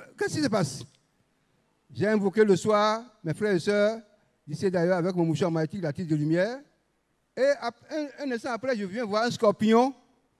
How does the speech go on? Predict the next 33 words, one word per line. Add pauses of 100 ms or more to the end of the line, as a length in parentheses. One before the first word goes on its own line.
(440)
dans
le
cercle. (400)
J'ai
dit,
ah,
ah, (440)
j'ai
jamais
vu
de
scorpion
dans
cette
maison,
hein. (540)
Ok. (580)
J'ai
mis
des
pétales
dessus,
je
l'ai
brûlé. (1400)
Le
lendemain, (680)
vers
dix-sept
heures,
vous
savez
que